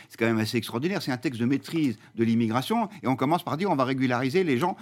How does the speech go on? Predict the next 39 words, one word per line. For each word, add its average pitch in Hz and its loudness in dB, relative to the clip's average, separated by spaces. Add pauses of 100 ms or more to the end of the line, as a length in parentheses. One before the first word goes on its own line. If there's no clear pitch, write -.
(200)
euh, 113 2
dans, 117 0
dans 127 0
les 123 0
métiers 131 0
en 151 0
tension. 135 -4 (220)
Ce - -12
qui 151 2
d'ailleurs 156 4
est - -2
inutile 175 0
parce 165 -2
que 165 -8
ça 185 0
existe 175 -4
déjà, 131 0
cette, - -8
cette - -8
capac-, 101 -10
cette - -8
possibilité. 104 -4 (240)
Donc 165 0
c'est - -4
un 156 2
message 151 0
politique 175 -2
clair. 254 2 (220)
C'est 202 4
le 160 4
en 156 4
même 160 2
temps, 175 2
euh, 110 2
euh, 101 2
macroniste 151 0
consistant - -4
à 127 2
dire 220 0